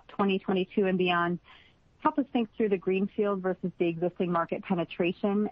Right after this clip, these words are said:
And then I think you referenced you've cracked the code, or Bob may have said you've cracked the code. Can you just talk a little bit about what you're doing differently that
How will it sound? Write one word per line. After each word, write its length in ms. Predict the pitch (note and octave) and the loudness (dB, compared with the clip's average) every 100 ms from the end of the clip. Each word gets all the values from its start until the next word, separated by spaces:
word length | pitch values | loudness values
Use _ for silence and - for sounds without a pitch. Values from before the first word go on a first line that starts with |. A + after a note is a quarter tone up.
| - | -2
And 200 | G#3 F#3+ | 0 2
then 320 | F#3+ F#3 F3+ - - - - _ A#3 | 2 2 -2 -6 -18 -20 -20 _ -2
I 40 | |
think 200 | C#4+ C#4+ | 0 2
you 260 | A#3 G3 - | 2 0 -2
referenced 480 | F3+ G#3 G3+ G3+ F#3+ | -2 -2 0 -2 -2
you've 180 | - F3+ | -4 -4
cracked 320 | - F#3+ - | -2 -2 -2
the 60 | F3+ | -8
code, 480 | - F#3+ F3 F3+ F#3 | -2 -2 0 -2 -4
or 100 | F#3 | -6
Bob 240 | F3 F3 F#3 | -2 0 0
may 100 | F3+ | 0
have 120 | E3+ | 0
said 140 | F#3 F3 | -2 -4
you've 100 | - | -2
cracked 260 | F#3 - | -2 -2
the 60 | F3+ | -6
code. 440 | - F3 F3 F3 - - - | -2 -2 -2 -4 -10 -20 -8
Can 100 | C4+ | -2
you 80 | C4+ | 0
just 160 | D4+ - - G3+ G3 | 0 -4 -8 -14 -6
talk 200 | - A#3+ | -2 0
a 40 | B3+ | 2
little 180 | A3 A#3 | 2 2
bit 100 | A#3 | 0
about 140 | G3+ | 0
what 140 | F3+ F#3 | 0 -2
you're 100 | F#3+ | -2
doing 360 | F3+ G3+ G3+ | 0 0 0
differently 600 | F3 F#3+ - F3+ F3 E3 | -2 -4 -4 -4 -2 0
that 220 | D#3 D3 | 0 -2